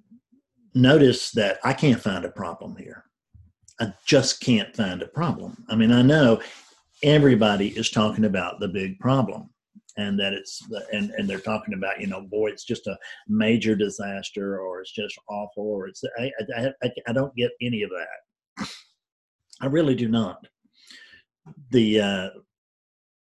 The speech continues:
what I get is that everything is as it is, right? And see, in order to know this was a disaster, you'd have to know what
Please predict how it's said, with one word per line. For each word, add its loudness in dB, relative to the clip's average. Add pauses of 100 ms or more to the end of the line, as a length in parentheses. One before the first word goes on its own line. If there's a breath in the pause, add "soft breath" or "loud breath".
(920)
what 2
I 4
get 2
is 2
that 2
everything 0
is -2
as -8
it -4
is, -6 (680)
right? -8 (480)
And -4 (600 soft breath)
see, -2 (1080)
in -2
order 4
to 2
know 2
this 2
was -2
a 0
disaster, -2 (400)
you'd 6
have 2
to -2
know 0
what -2